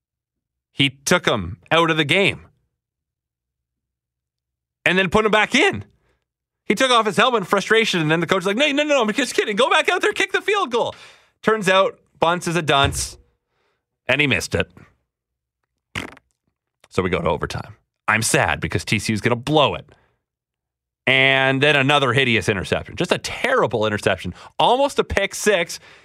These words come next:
However, a T C U official tripped over the first down marker.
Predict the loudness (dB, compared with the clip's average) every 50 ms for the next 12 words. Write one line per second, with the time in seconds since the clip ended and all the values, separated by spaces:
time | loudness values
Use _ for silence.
0 | _ _ -2 0 2 2 4 4 2 2 2 0 0 2 0 -2 -4 _ _ _
1 | _ _ _ _ _ _ _ _ _ _ _ _ _ _ _ _ _ _ _ _
2 | _ _ _ _ _ _ -6 -4 -2 -4 -4 -2 -4 -2 -2 0 0 0 0 0
3 | -2 -2 0 2 2 2 2 2 0 0 0 2 0 2 2 2 2 0 0 -2
4 | -2 0 0 -2 -2 -2 -2 -2 -2 0 0 0 0 2 2 2 2 0 0 -2
5 | -2 -2 -2 -4